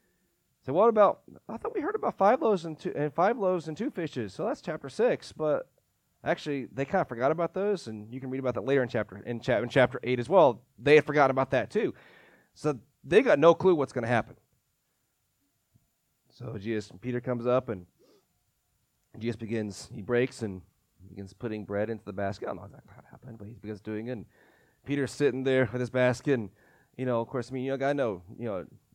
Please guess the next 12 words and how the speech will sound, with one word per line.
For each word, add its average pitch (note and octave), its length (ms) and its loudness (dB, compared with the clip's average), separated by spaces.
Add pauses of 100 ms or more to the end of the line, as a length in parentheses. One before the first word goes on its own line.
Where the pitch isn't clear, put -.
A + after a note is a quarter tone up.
(200)
James B2+ 380 -4
is G#2+ 80 -8
right G#2+ 140 -2
behind A2 380 -4
him, B2 240 -2
and G#2 100 -8
John's A#2 300 -4
back F#2 260 -8
there. A2 420 0 (140)
Just - 140 -20
tell B2+ 160 0
you, G#2 120 -6